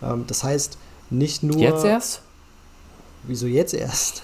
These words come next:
Speaker 2: Ja, das hatten wir schon, das Thema mit diesen, also
Speaker 1: Naja.
Speaker 2: Biotransformation ist auch das mit diesen Thiolen und so weiter.
Speaker 1: Genau, also deswegen meinte ich ja vorhin, dass nicht nur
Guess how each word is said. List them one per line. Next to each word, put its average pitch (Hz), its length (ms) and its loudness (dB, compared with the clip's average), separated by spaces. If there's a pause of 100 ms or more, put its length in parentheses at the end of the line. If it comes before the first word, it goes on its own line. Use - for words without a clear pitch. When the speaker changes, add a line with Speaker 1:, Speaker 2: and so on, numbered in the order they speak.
(120)
Speaker 2:
Ja, 123 140 6
das 120 100 2
hatten 180 220 6
wir 139 120 8
schon, 127 200 2
das 120 160 2
Thema 123 260 6
mit 123 220 2
diesen, 123 240 4
also 131 200 8
Speaker 1:
Naja. 180 220 8
Speaker 2:
Biotransformation 190 680 6
ist 185 120 6
auch 160 160 6
das - 200 -4
mit 175 120 6
diesen 156 240 4
Thiolen 147 600 8
und 113 140 2
so 110 140 4
weiter. 107 300 4
Speaker 1:
Genau, 120 240 4
also 143 260 -2
deswegen 156 480 2
meinte 151 220 0
ich - 60 -2
ja 165 80 2
vorhin, 156 240 4
dass 151 200 0
nicht 147 300 -2
nur 143 560 4